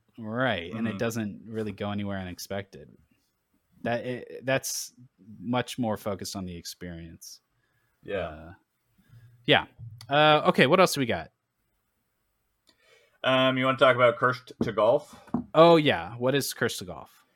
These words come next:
Speaker 2: I don't have a ton to say about this one. I've only played a few hours of it so far, but it
Speaker 1: Okay.
Speaker 2: is a golf roguelike that takes a little inspiration from games like Celeste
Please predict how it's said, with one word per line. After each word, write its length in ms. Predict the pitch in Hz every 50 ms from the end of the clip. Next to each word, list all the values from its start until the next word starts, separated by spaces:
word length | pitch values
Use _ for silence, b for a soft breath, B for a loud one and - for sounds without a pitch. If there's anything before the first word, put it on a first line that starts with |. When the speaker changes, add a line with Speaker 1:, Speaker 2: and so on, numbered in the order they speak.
| _ - - - -
Speaker 2:
I 40 | -
don't 100 | 143 175
have 100 | 208 196
a 40 | 151
ton 240 | 123 - - 123 123
to 80 | 120 117
say 180 | - 117 107
about 200 | 104 104 104 101
this 180 | 104 101 101 -
one. 80 | 110
I've 140 | 107 107 117
only 160 | 123 120 117
played 240 | 110 - 117 107 107
a 40 | 107
few 220 | - 110 104 98
hours 280 | 95 95 92 92 92 95
of 140 | 95 87 87
it 160 | 90 90 - -
so 200 | - - 95 92
far, 280 | - 98 87 85 85 87
but 440 | 82 87 98 95 95 92 92 - _ _
it 200 | 107 113 113 110
Speaker 1:
Okay. 100 | 107 107
Speaker 2:
is 360 | 110 110 110 110 107 101 104 107 - _ _ _ _ -
a 680 | 110 110 110 107 104 104 104 104 104 101 104 104 104 107 - _ _ _ _ _ _ _ _ _ _ _ _ _ - 104 92
golf 540 | - 120 117 120 131 147 147 131 - - _ -
roguelike 960 | 117 117 123 127 131 135 135 135 120 110 117 110 107 110 110 113 113 - _ -
that 200 | 117 117 104 -
takes 340 | - 127 135 147 - -
a 80 | 143 127
little 460 | 120 117 123 127 131 139 139 139 139
inspiration 960 | 135 131 127 - - - 120 120 117 120 123 123 - - 127 123 123 123 123
from 540 | 123 - - 117 113 113 110 110 110 107 107 104
games 440 | 107 107 110 110 110 113 113 107
like 320 | 107 107 104 101 101 101 - _ _
Celeste 1040 | - - - - - 98 95 95 92 95 101 107 113 123 123 123 - - _ -